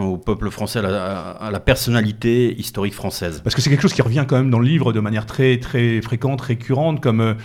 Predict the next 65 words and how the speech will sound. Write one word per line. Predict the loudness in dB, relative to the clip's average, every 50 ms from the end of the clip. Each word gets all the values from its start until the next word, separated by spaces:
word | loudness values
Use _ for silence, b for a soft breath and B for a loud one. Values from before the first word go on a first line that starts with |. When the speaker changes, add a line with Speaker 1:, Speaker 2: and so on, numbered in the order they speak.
| B B B
Speaker 2:
un | -4 -2
leitmotiv, | 0 -2 0 2 0 0 0 0 -4 -4 -2 -2
mais | -2 -2
quelque | -2 -2 -2 -2
chose | -4 -2 2
de | 2
aussi | 2 2 2 0 -4 -4
peut-être | -2 0 0 0 2 2
un | 0
peu | 2 2 2
idéalisé, | 2 4 6 6 6 6 4 2 0 2 2 2
cette | 2 0 -2 0
idée | 0 -2
du | 0 -2 -2
peuple | 2 2 2 4 4 2 -2
français. | -4 -2 -4 -4 -2 -2 -2 -2 -2 -4 -6 B B B B
Après, | -2 0 0
tu | 2 4
l'as | 4 6
vécu | 6 4 4 2 2
de | 2
l'intérieur, | 2 4 4 4 6 6 6 4
on | 4
va | 2 0
en | -2 0
parler, | 0 2 2 4 2 4
mais, | 4 4 4 2 0 -2 B B B -20 -14 B -6
euh, | -6 -4 -4 -6 -6 -8 -8 -6
il | -6 -6 -6 -6 -8 -8 -6 -4
y | -4
a | -4
cette | -2 0 0
espèce | 0 2 2 2 4 4
un | 2
peu | 2 2 2
d'idéal | 2 2 6 6 8 8 8 6 6
du | 4 2
peuple | 4 4 4 4 2 0
français, | 2 0 0 0 2 0 2
un | 2 0
petit | -2 -4 -6
peu, | -6 -2 0 4 6 8 8 10 10 10 8 6 4
euh, | 2 B B
sublimé, | 0 2 2 4 6 6 6 6 6 4
si | 0 -2
je | -4 -2
puis | -2 2
dire. | 2 2 2 2 0 -4 -8 -8
Speaker 1:
Oui, | -6 -2 0 2 2 4 4 6
alors | 6 4 2 2
peut-être, | 0 -4 0 2 4 4 4 4 2 -2 -10 -6 -2
euh, | 0 0 0 0 -2 -2 -4 -2 -2 0 0 0 0 -2 -4 -6
ça, | -6 -8 -8
je | -4
vais | -2
y | -2
revenir, | 0 0 0 0 2 2 2 2 2
mais | 2 2 2 2 0 -2
je | -2 -6
tiens | -6 -4 -4 -6 -4
quand | -2 -2
même | -2 0 0
à | -2
distinguer, | -4 -6 -12 -8 -6 -4 -4 -2 -2 -2 -2 -2 -2 -4 -4 -4
euh, | -4 -4 -2 -2 -4 -4 -4 -4 -4 -6 -6